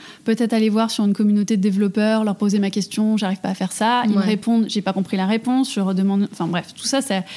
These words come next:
Speaker 1: ça prend un temps, euh, de fou.
Speaker 2: Mm.
Speaker 1: Euh, c'est pour ça que c'est super si, quand on se lance dans une entreprise, si on est déjà développeur, photographe,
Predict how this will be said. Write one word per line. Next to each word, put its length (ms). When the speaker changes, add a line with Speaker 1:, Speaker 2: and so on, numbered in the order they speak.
Speaker 1:
ça 160
prend 240
un 80
temps, 320
euh, 440
de 120
fou. 260
Speaker 2:
Mm. 160
Speaker 1:
Euh, 160
c'est 120
pour 120
ça 100
que 80
c'est 160
super 480
si, 260
quand 220
on 40
se 160
lance 140
dans 80
une 160
entreprise, 380
si 160
on 160
est 120
déjà 420
développeur, 760
photographe, 840